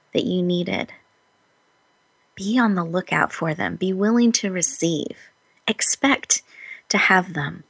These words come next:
available to you. So be on the watch out for them. And then answer the call of your heart. Lean in to the amazing gift that you are,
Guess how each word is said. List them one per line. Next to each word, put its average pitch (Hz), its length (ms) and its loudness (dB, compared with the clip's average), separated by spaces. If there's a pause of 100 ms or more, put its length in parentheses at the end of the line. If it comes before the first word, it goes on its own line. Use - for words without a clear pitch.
(540)
available 175 560 0
to - 180 -8
you. 143 220 -6
So - 180 -2
be 226 240 2
on 233 140 4
the 180 100 0
watch 156 300 0
out 135 200 2
for - 160 -8
them. - 300 -6 (720)
And 196 220 2
then 180 580 4 (1200)
answer 180 680 0 (240)
the 208 80 2
call 180 280 6
of 180 120 2
your 175 120 4
heart. - 460 -2 (500)
Lean 208 400 6
in 165 580 2 (640)
to - 180 6
the 185 160 2
amazing 190 460 4
gift 175 280 0
that - 140 0
you 196 360 4
are, 139 380 0